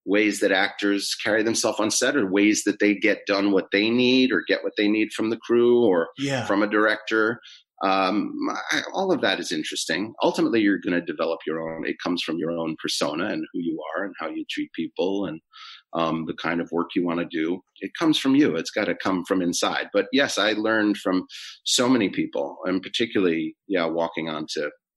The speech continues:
Speaker 1: to film sets. And, and there's also a lot of bad examples, you know,
Speaker 2: Yeah,
Speaker 1: to
Speaker 2: I'm
Speaker 1: not,
Speaker 2: sure.
Speaker 1: not to do, where you go
Speaker 2: Yeah.
Speaker 1: like, "Oh, I never wanna be that person." <laughs> You know?
Speaker 2: Yeah.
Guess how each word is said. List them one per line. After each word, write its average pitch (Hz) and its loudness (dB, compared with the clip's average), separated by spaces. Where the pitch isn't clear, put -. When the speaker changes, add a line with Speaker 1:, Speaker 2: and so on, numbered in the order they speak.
Speaker 1:
to 117 0
film 85 -2
sets. - -4
And, 78 -4
and 202 0
there's 196 2
also 165 4
a - 4
lot 135 4
of 117 -4
bad 92 0
examples, 73 -6
you 80 -2
know, 67 0
Speaker 2:
Yeah, 127 0
Speaker 1:
to 104 -2
Speaker 2:
I'm 95 0
Speaker 1:
not, 95 0
Speaker 2:
sure. 131 2
Speaker 1:
not 151 2
to 147 2
do, 92 2
where 98 4
you 107 2
go 107 4
Speaker 2:
Yeah. 135 6
Speaker 1:
like, 131 4
"Oh, 120 2
I - 0
never 147 4
wanna 107 2
be 101 2
that 117 0
person." - -6
<laughs> - -20
You 131 4
know? 120 4
Speaker 2:
Yeah. 113 0